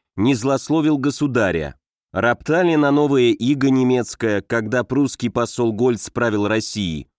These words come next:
А русский император, по словам прусского короля Фридриха второго, служил Пруссии как ее министр. Не успели перемереть люди, пережившие Бероновщину, и уж опять немцы –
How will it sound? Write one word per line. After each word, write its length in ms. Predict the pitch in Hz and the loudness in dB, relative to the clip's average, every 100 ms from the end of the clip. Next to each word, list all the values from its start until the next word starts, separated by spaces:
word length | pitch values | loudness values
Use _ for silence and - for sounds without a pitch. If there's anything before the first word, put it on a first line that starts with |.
| _ _ _ _ _ | _ _ _ _ _
А 120 | 87 110 | -2 0
русский 400 | 170 180 - 165 | 0 -2 0 0
император, 600 | 151 147 147 156 147 135 | 2 2 2 0 -2 -4
по 100 | 131 | -4
словам 420 | - 123 131 131 | -2 0 0 0
прусского 520 | 127 135 - 120 120 | 0 -2 -2 -2 -2
короля 420 | 107 117 117 120 | 0 0 0 0
Фридриха 500 | - 123 110 110 - | 0 -2 0 -4 -4
второго, 640 | 107 - 113 139 135 123 104 _ _ - | -6 -2 0 2 2 0 -2 _ _ -18
служил 500 | - 131 131 165 185 | -4 0 2 2 0
Пруссии 580 | - 185 170 - 156 147 | 0 -2 -2 -2 0 0
как 280 | 139 135 | -2 -2
ее 200 | 135 131 | 0 2
министр. 680 | 127 127 123 110 - - 73 _ _ _ _ _ _ _ _ _ | 2 2 2 0 -2 -12 -14 _ _ _ _ _ _ _ _ _
Не 180 | 92 110 | -2 2
успели 500 | 139 131 - 170 165 | 2 0 2 4 4
перемереть 640 | 147 143 135 139 143 135 123 | 2 2 4 4 2 0 0
люди, 360 | 131 143 120 | 0 2 -2
пережившие 680 | 110 117 117 131 120 123 117 | -2 -2 0 -2 -2 -2 0
Бероновщину, 840 | 110 127 160 143 - 113 95 85 _ _ _ _ - | 2 2 2 0 -2 -2 -2 -2 _ _ _ _ -4
и 80 | |
уж 240 | 117 170 160 | -2 0 0
опять 400 | 143 170 196 - | 0 0 -2 0
немцы – 580 | 175 196 175 - 76 | 2 2 0 -4 -8